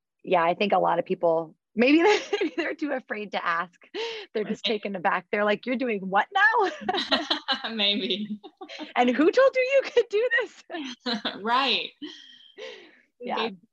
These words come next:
Speaker 2: permission to do that?
Speaker 1: Right, right. So you've been in ministry, like you just said, for twenty years or for a long time.
Speaker 2: Mm-hmm.
Speaker 1: Um,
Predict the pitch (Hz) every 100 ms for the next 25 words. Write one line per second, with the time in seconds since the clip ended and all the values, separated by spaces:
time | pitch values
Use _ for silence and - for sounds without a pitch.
0 | - 208 214 208 190 185 185 185 170 -
1 | - - - _ 214 185 233 330 202 -
2 | - - 214 185 - - _ _ _ _
3 | _ _ _ _ _ _ _ 262 240 277
4 | 320 370 415 262 233 - 214 202 202 208
5 | 202 - 185 170 196 180 - - 226 202
6 | 185 180 180 180 180 185 180 - 180 180
7 | 185 190 180 180 180 170 170 - _ -
8 | 208 - 208 196 185 180 175 175